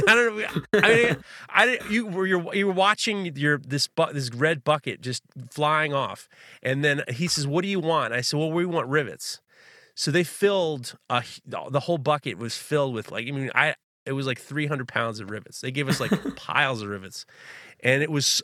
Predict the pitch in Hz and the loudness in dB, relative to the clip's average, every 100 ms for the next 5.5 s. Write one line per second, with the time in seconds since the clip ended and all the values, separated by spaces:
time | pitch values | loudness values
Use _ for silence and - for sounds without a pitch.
0 | - 160 226 - 127 127 147 123 120 - | 0 2 2 2 2 0 0 0 0 0
1 | 123 131 143 156 170 156 127 120 127 127 | -2 0 2 2 0 0 0 0 0 0
2 | 110 113 95 113 110 117 117 113 131 147 | -2 -4 -2 -4 -4 -4 -4 -2 -2 -2
3 | 147 120 - 117 - 127 110 110 120 131 | -2 -6 -8 -10 -6 -6 -6 -2 2 2
4 | 127 113 - 104 101 101 - 151 160 131 | 0 -6 -6 -6 -8 -8 0 2 2 -2
5 | 104 104 95 - | -6 -8 -12 -14